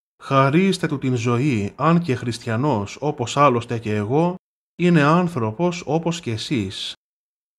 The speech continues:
Τα ειρηνικά λόγια του εξόργησαν τους στρατιώτες που αποκρίθηκαν:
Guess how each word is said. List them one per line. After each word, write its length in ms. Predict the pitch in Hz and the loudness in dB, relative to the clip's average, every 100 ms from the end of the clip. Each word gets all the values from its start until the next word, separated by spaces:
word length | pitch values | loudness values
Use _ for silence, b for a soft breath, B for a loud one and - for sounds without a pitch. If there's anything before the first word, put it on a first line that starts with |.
| _ _ _ _ _ | _ _ _ _ _
Τα 160 | - 147 | 0 2
ειρηνικά 520 | 139 135 139 135 190 | 4 2 0 2 2
λόγια 440 | 180 185 160 110 | 4 4 2 -2
του 360 | 110 175 185 175 | 0 -2 -2 -4
εξόργησαν 920 | - 113 - 175 185 175 127 - 110 | -8 -8 -4 0 2 2 0 -2 -4
τους 160 | 110 113 | -4 -8
στρατιώτες 920 | - 120 113 113 143 135 156 175 175 | -4 -4 -2 0 2 2 0 -2 -4
που 140 | - 120 | -4 -2
αποκρίθηκαν: 1000 | 113 107 151 165 160 110 101 95 95 | -2 -4 0 -2 -2 -6 -6 -4 -8